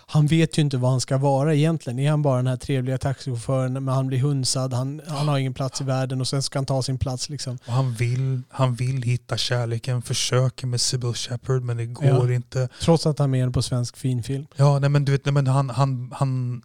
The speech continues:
Speaker 2: han imponerar ju på en i början genom att vara rätt fram och vara lite, lite out, lite, eh, annorlunda andra killar. Men så sabbar han allting och det, det är så, det är så ångestfyllt allting.
Speaker 1: Ja.
Speaker 2: Det är så sjukt ångestfyllt.
Speaker 1: Och det bygger på hans ilska
Speaker 2: Ja.
Speaker 1: där under ännu mer.
Speaker 2: Ja.
Speaker 1: Ja.
Speaker 2: Jag vet att jag,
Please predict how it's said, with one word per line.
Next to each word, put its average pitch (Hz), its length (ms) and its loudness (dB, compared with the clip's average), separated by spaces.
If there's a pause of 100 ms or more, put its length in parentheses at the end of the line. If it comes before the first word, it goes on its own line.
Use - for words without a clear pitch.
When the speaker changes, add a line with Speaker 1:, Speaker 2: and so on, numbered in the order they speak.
Speaker 2:
han 131 500 -4 (280)
imponerar 143 580 -2
ju 165 80 -2
på - 160 0
en 135 120 -2
i 123 80 -4
början 131 680 -6
genom 113 200 -8
att 113 80 -6
vara 110 180 -8
rätt 113 260 -6
fram 117 320 -10
och 110 60 -10
vara 107 160 -8
lite, 113 280 -10
lite 113 440 -12
out, 113 220 -10 (140)
lite, 117 300 -14
eh, 117 420 -12
annorlunda 113 360 -8
andra 113 220 -10
killar. 113 420 -14 (340)
Men 117 80 -10
så 117 120 -4
sabbar 117 360 -4
han 113 100 -8
allting 110 400 -12
och 110 100 -16
det, 117 200 -16
det 120 100 -16
är 120 60 -10
så, - 260 -8 (520)
det 123 60 -16
är 117 40 -10
så 113 120 -8
ångestfyllt 113 760 -10
allting. - 400 -16
Speaker 1:
Ja. 131 280 0
Speaker 2:
Det - 60 -18
är 123 40 -8
så - 120 -4
sjukt - 420 -18
ångestfyllt. - 360 -14
Speaker 1:
Och 151 80 2
det 131 100 4
bygger 131 240 6
på 135 200 2
hans 131 180 2
ilska 135 340 -4
Speaker 2:
Ja. 127 60 2
Speaker 1:
där 123 120 2
under 131 280 0
ännu 123 220 -2
mer. 123 100 0
Speaker 2:
Ja. 117 240 -2
Speaker 1:
Ja. 123 240 -6
Speaker 2:
Jag 123 80 -2
vet 127 180 -2
att 135 120 -4
jag, 127 240 -6